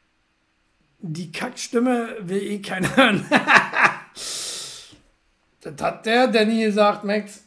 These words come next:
Äh, nee, aber Kacke ist es ja trotzdem. Ne? Max ist ja hier so meine, ähm,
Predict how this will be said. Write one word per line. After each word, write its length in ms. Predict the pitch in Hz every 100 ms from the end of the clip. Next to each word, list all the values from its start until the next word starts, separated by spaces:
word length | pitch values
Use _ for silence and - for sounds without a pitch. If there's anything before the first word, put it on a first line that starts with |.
| -
Äh, 520 | 185 190 190 190 190 165 - _ _ _ _ _ _ _ _ _ _ _ _ _ _ _ - - 151
nee, 240 | 175 208
aber 380 | 156 143 147 143
Kacke 300 | - 208 285
ist 240 | 277 190
es 120 | 233
ja 140 | 196 165
trotzdem. 480 | 147 165 - 285 339 349 _ _ _ _ _ -
Ne? 300 | 196 285 - _ _
Max 380 | 175 190 240 -
ist 200 | - 180
ja 80 | 220
hier 360 | 214 190 214 202
so 200 | 202 208
meine, 640 | 190 202 208 202 202 190 - - - - - - _ _
ähm, 1300 | 208 196 190 190 190 185 180 180 175 175 175 175 160